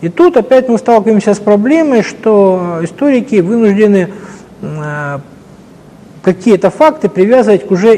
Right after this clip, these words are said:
известным, э, событиям. То есть нам известно вот о, а, событиях тысяча триста сорок третьего года, поэтому мы к ним пытаемся это привязать. Но было и второе событие, которое оказало на город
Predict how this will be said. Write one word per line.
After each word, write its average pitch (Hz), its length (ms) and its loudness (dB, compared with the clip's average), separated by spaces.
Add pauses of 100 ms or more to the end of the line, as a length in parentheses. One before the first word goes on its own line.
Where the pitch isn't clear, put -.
известным, 185 960 0
э, - 40 -4
событиям. 160 540 -8 (140)
То - 60 -12
есть 135 140 -10
нам 233 180 0
известно 226 460 0
вот 170 260 -4
о, 175 240 0 (480)
а, 143 300 -8
событиях 185 480 -2
тысяча 185 280 -2
триста 180 320 -4
сорок 170 280 -4
третьего 180 380 -2
года, 277 360 2
поэтому 233 480 0
мы 220 160 2
к - 100 -6
ним 208 200 2
пытаемся 196 480 0
это 180 160 -4
привязать. 175 580 -4
Но 165 80 -8
было 320 240 2
и 294 40 2
второе 220 400 4
событие, 254 460 0
которое 226 440 0
оказало 208 480 2
на 190 120 0
город 185 380 0